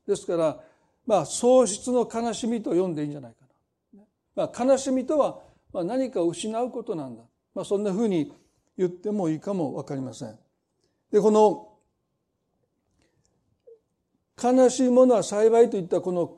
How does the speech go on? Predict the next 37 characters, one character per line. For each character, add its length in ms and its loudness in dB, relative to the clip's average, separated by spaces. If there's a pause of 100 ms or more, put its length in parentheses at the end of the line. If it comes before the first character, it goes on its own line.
「悲 300 0
し 320 2
い」 100 -6
と 140 0
い 200 0
う 40 -6
言 180 -10 (160)
葉 160 -4
を、 400 -2 (540)
聖 280 4
書 200 -4
は、 320 0 (840)
や 120 -2
は 100 6
り 180 0
人 300 0
が 340 4 (840)
大 220 -2
切 260 0
な 140 0
人 240 0
を 20 2
失 380 -4
う 120 -2
と 140 -2
い 220 -2
う 120 -6
悲 240 -8
し 160 -10
み 200 -8
に 280 -8 (320)
用 100 -6
い 40 -6
て 320 -6
い 40 -12
ま 120 -20
す。 180 -20